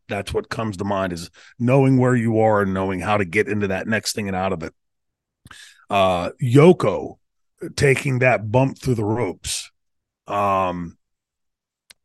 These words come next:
you know, as gigantic as he was, uh, but as nimbly, like, wa-, watch the bump where he gets hit,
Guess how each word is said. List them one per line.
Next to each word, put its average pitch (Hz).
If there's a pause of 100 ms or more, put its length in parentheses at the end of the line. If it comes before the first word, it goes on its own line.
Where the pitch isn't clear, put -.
(160)
you 131
know, 101
as 98
gigantic 110
as 95
he 104
was, 87 (540)
uh, 87 (720)
but 143
as 110
nimbly, 123
like, 104
wa-, 131
watch 180
the 156
bump 139
where 139
he 120
gets 123
hit, -